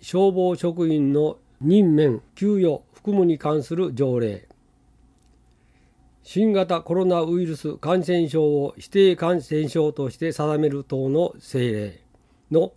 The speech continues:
廃止に伴い、新型コロナウイルス感染症の定義の見直しを行うための条例の一部改正。全会一致。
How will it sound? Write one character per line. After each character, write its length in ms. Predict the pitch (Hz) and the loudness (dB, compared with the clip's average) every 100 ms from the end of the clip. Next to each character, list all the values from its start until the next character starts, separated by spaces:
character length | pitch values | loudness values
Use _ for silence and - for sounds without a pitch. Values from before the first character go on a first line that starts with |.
| _ | _
廃 160 | - 170 | -2 0
止 160 | 165 160 | 0 -2
に 160 | 165 | -4
伴 340 | 160 135 131 107 | -2 -4 -4 -4
い、 120 | 95 _ _ _ _ _ _ _ _ _ | -12 _ _ _ _ _ _ _ _ _
新 280 | _ 185 220 | _ 0 2
型 360 | 196 156 156 - | 2 0 -4 -6
コ 100 | 135 | -2
ロ 120 | 175 | 0
ナ 160 | 175 170 | 2 2
ウ 160 | 165 170 | 2 0
イ 40 | |
ル 120 | 160 | -4
ス 180 | 139 151 | -8 -10
感 240 | 147 165 | -2 -2
染 240 | 147 156 151 | 0 -2 -2
症 240 | 151 139 | -2 -2
の 240 | 135 135 - | -2 -4 -8
定 180 | - 180 | 0 0
義 160 | 160 147 | 0 -2
の 240 | 139 - | -2 -4
見 100 | 127 143 | -4 -2
直 240 | 170 160 | 0 0
し 160 | - 143 | -2 -6
を 100 | 139 | -6
行 220 | 123 151 | -4 -2
う 260 | 147 135 | -2 -4
た 120 | 127 123 | -4 -6
め 100 | 123 | -4
の 240 | 131 139 _ 107 | -4 -6 _ -2
条 260 | 147 170 | 0 2
例 220 | 165 151 | 2 0
の 240 | 143 175 - | 0 -2 -6
一 220 | 131 - | -12 -8
部 140 | 131 107 | -8 -8
改 240 | 113 110 | -8 -8
正。 340 | - 104 - _ _ _ _ _ _ _ _ _ | -8 -14 -14 _ _ _ _ _ _ _ _ _
全 240 | 131 165 160 | 2 2 2
会 300 | 139 147 - | -4 -6 -8
一 140 | 113 - | -16 -16
致。 220 | - 92 | -18 -20